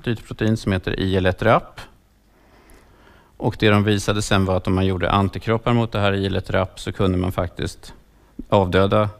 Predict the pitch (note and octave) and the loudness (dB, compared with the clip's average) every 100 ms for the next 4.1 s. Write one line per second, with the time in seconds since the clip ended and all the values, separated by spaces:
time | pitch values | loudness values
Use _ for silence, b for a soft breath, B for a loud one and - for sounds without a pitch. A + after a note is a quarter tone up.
0 | - G2+ F#2+ F#2+ - F#2+ F2+ - F2 F2 | -6 0 0 0 0 0 0 0 -2 0
1 | F#2 F#2+ G#2 G2+ A#2+ - _ _ b b | 0 2 2 0 -2 -10 _ _ b b
2 | b b b b b b b - A2+ G#2+ | b b b b b b b 2 4 6
3 | G#2 G2 G#2 F#2 F2+ - - G2+ F#2 F#2 | 4 4 2 2 -2 -6 -6 -2 0 0